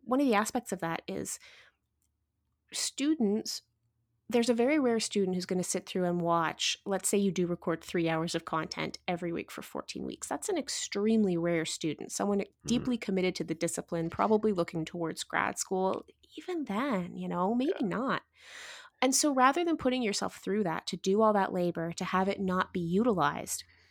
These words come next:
Speaker 1: you're much better to be sort of precision oriented. Like,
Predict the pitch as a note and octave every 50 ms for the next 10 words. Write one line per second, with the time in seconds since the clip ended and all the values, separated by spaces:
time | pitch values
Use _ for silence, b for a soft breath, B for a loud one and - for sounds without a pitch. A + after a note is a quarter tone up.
0 | b b b b b b _ _ _ _ _ _ - A3+ G#3+ G#3+ A3 B3 - -
1 | - G#3 G3+ G3 G3+ G3 G3 - G3+ F#3+ F#3+ F#3+ F#3+ F#3+ F#3+ F#3+ F#3 - F#3+ F#3
2 | F#3 - - - G3+ F#3+ - - F3+ F3 F3+ F3+ F3 - F#3 F3 F3 F3 F3 F3
3 | F3 - G3+ G#2 G2 - - B B B B B B B B - - - - -
4 | -